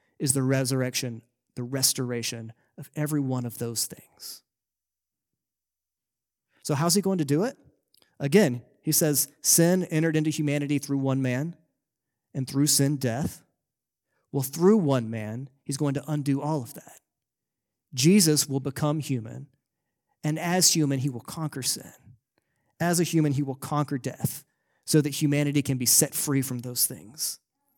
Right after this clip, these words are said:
He's even going to go into our exile to lead us back to that home that we had lost, put back that picture that we had torn apart.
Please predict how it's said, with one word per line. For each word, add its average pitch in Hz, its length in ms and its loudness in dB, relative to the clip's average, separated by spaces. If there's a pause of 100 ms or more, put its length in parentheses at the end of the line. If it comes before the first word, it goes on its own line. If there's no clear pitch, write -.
(420)
He's 147 180 2
even 185 220 4
going 170 200 4
to 151 60 0
go 156 220 2
into 160 280 2
our 147 140 4
exile 127 640 -4 (220)
to 143 80 0
lead 135 240 2
us 139 140 4
back 131 220 -2
to - 100 -4
that 127 180 -4
home 131 360 -2
that 120 120 -6
we 127 120 -6
had 113 140 -10
lost, 104 500 -8 (440)
put 175 220 0
back 143 240 -4
that 131 180 -4
picture 143 340 -2
that 123 100 -6
we 123 80 -4
had 120 120 -8
torn 131 180 -6
apart. - 360 -14